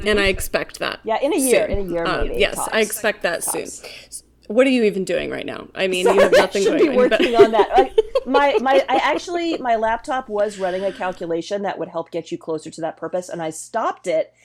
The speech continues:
Speaker 2: so that I could
Speaker 1: To have
Speaker 2: do
Speaker 1: this
Speaker 2: this
Speaker 1: interview.
Speaker 2: interview, 'cause I didn't
Speaker 1: What are you thinking?
Speaker 2: <laughs> 'cause I didn't want the fan running during the interview. So you are delaying it right now.
Speaker 1: Oh my goodness.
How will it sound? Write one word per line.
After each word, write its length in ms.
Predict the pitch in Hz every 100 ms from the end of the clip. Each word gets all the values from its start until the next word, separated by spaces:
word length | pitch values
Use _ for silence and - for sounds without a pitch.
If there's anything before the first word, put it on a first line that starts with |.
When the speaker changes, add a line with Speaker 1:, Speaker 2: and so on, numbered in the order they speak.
| _
Speaker 2:
so 160 | - 240
that 120 | 214
I 80 | 185
could 260 | 214 175
Speaker 1:
To 60 | 226
have 140 | 208 339
Speaker 2:
do 20 |
Speaker 1:
this 80 | 359
Speaker 2:
this 80 | 330
Speaker 1:
interview. 180 | 311 -
Speaker 2:
interview, 420 | 370 247 202 190
'cause 140 | -
I 120 | 226 214
didn't 200 | 254 262
Speaker 1:
What 120 | 277
are 20 |
you 160 | 277 277
thinking? 420 | - 302 269 285
Speaker 2:
<laughs> 60 | 403
'cause 80 | 285
I 80 | 349
didn't 320 | 311 359 302
want 180 | 285 285
the 100 | 262
fan 400 | - 285 320 294
running 340 | 226 214 220
during 340 | 233 262 269 -
the 120 | -
interview. 600 | 311 - 294 - 196 165 - - -
So 160 | - 247
you 360 | 208 233 349
are 120 | 330 240
delaying 540 | 247 226 247 247 202
it 160 | 180 180
right 260 | 190 208
now. 260 | 202 180 -
Speaker 1:
Oh 340 | 220 226 214 202
my 260 | - 175
goodness. 520 | 160 170 175 180 -